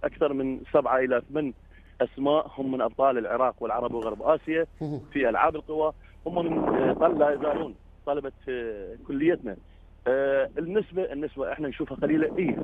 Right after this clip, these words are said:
Speaker 1: أنا أقول لك قليلة، لكن السبب اللي ذكرته لحضرتك
Speaker 2: نعم.
Speaker 1: هو هذا اللي كان نسبة القبول لهم،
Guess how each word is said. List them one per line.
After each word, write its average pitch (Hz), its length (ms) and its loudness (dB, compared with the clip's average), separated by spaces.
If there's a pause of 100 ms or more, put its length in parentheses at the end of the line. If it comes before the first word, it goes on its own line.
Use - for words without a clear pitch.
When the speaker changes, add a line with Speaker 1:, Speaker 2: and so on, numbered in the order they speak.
Speaker 1:
أنا 147 160 2
أقول 123 160 -6
لك 113 160 -4
قليلة، 175 320 2 (380)
لكن 143 300 0
السبب 131 640 -4
اللي 208 100 -6
ذكرته 165 360 -4
لحضرتك 107 420 -6 (160)
Speaker 2:
نعم. 143 160 -6 (180)
Speaker 1:
هو 180 260 2
هذا 175 100 -2
اللي 165 200 -4
كان 151 320 -4
نسبة 143 260 -8
القبول 175 460 -2
لهم، 156 240 -2